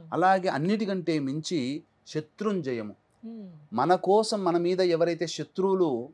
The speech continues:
Speaker 1: ఉంటారో,
Speaker 2: Hmm.
Speaker 1: మన మీద ఏదైనా చేయాలని చెప్పి ఆలోచించేస్తారు కదా కుట్రలు,
Speaker 2: Hmm, hmm.
Speaker 1: ఆ కుట్రలు చేయలేకపోతారు వాళ్ళు.
Speaker 2: Hmm.
Speaker 1: అంతటి శక్తివంతమైనటువంటిది
Speaker 2: Oh.
Speaker 1: ఈ వారాహి అమ్మవారు. అన్నిటికంటే మించి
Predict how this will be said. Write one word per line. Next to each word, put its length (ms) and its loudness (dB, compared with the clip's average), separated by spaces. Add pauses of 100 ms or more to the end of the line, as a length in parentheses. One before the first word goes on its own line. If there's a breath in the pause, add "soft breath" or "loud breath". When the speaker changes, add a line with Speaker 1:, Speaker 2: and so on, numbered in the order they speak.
Speaker 1:
ఉంటారో, 520 2
Speaker 2:
Hmm. 420 -16
Speaker 1:
మన 240 2
మీద 320 0
ఏదైనా 360 2 (100)
చేయాలని 340 6
చెప్పి 220 -2
ఆలోచించేస్తారు 760 2
కదా 140 -4
కుట్రలు, 460 2
Speaker 2:
Hmm, 120 -2
hmm. 340 -8
Speaker 1:
ఆ 20 -4
కుట్రలు 380 -2 (100)
చేయలేకపోతారు 640 -2
వాళ్ళు. 240 -6 (220)
Speaker 2:
Hmm. 520 -12
Speaker 1:
అంతటి 380 0
శక్తివంతమైనటువంటిది 1200 -2
Speaker 2:
Oh. 280 -12
Speaker 1:
ఈ 160 -4
వారాహి 520 0
అమ్మవారు. 420 -6 (100)
అన్నిటికంటే 580 -4
మించి 400 -10